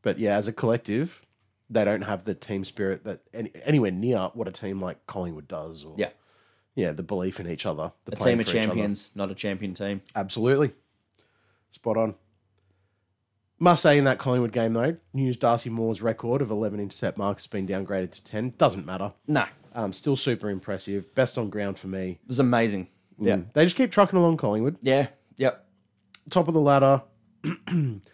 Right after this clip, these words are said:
Speaker 1: There was a moment where, or there was a few moments where Carlton tried to turn it into this physical line in the sand type experience.
Speaker 2: <laughs> Yeah.
Speaker 1: It did nothing.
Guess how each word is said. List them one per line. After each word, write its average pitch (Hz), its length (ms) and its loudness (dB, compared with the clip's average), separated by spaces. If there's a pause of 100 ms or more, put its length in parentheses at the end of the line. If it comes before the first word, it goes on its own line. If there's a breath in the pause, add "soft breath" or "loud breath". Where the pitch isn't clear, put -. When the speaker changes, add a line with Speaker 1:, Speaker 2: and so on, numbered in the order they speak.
(400 soft breath)
Speaker 1:
There 151 120 6
was 156 100 8
a 160 60 6
moment 156 300 8
where, 139 180 6
or 113 60 2
there 135 100 6
was 123 100 2
a 113 60 -4
few 165 180 2
moments 113 320 2
where 117 80 2
Carlton 139 380 2
tried 117 240 2
to 110 80 -14
turn 101 180 0
it 104 40 0
into 101 180 -4
this 92 120 -6
physical 98 800 -4
line 101 280 2
in 92 80 -2
the 92 80 -4
sand 95 380 0
type 95 280 0
experience. 101 880 0
Speaker 2:
<laughs> - 180 -12
Yeah. 131 100 2 (100)
Speaker 1:
It 139 340 2
did 160 260 4
nothing. 113 380 2